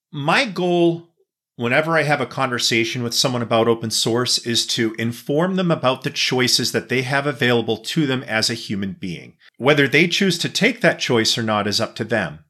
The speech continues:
But even outside of budget, I've been able to help schools implement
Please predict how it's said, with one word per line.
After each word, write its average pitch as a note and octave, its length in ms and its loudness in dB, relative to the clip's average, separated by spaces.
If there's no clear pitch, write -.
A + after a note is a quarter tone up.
But C3 380 -2
even G3 240 0
outside F#3+ 460 2
of - 160 -6
budget, D3 440 0
I've E3 200 4
been D#3 140 0
able D#3 220 0
to - 200 -6
help D#3 360 0
schools C#3 920 0
implement C3 600 0